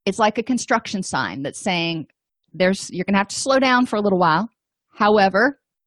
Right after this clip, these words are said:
you know, you will get through it at the end, just like the construction zone. No passing signs. You know,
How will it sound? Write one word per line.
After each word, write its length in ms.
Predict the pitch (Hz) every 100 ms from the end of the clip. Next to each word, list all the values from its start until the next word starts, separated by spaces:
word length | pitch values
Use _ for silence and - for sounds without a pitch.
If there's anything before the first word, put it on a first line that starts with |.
| _
you 100 | 202
know, 140 | 185 185
you 140 | 180 208
will 240 | 220 220
get 240 | 202 -
through 320 | - 220 247 214
it 140 | 180
at 140 | 180
the 160 | 196 196
end, 440 | 202 101 87 170 - -
just 180 | 180 196
like 140 | 175
the 80 | 190
construction 580 | 185 - 190 - 185 165
zone. 320 | 151 101 170 _ _ _ _ - - - _ _ _
No 140 | 214 226
passing 480 | 269 269 - 262
signs. 560 | 247 208 170 107 - - _ _ _ _
You 140 | 202 190
know, 160 | 185